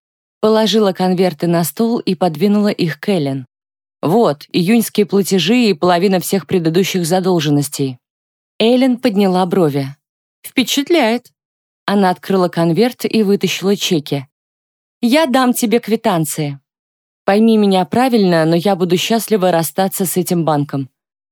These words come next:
"Что ты имеешь в виду?" "Все эти правила, если я выплачу долги, они не будут действовать". Эллен покачала головой. "Боюсь, это не так. В течение ближайших двух лет будут действовать другие условия".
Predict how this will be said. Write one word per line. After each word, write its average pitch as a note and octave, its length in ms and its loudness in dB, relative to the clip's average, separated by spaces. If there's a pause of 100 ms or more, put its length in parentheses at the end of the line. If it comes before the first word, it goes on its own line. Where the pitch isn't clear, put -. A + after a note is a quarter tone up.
"Что - 300 -2
ты C4 160 0
имеешь C#4 280 2
в - 60 -8
виду?" A#3 340 0 (640)
"Все - 220 -4
эти G#3+ 260 -2
правила, D3+ 460 0
если D#3+ 440 -2
я E3 200 2
выплачу D#3+ 480 -2
долги, D3+ 500 0
они E3+ 220 2
не F#3+ 120 2
будут F#3+ 300 0
действовать". C#3 640 -4 (960)
Эллен B3 440 2
покачала F3 680 -2
головой. F3 680 -4 (360)
"Боюсь, A#3+ 540 2
это B3 320 0
не A3 160 2
так. D3 400 -6 (300)
В - 80 -16
течение G#3+ 500 0
ближайших F#3+ 640 0
двух E3+ 300 -2
лет A#3+ 280 -2
будут F#3 320 0
действовать G3 560 -2
другие A3+ 380 2
условия". C#3+ 640 -2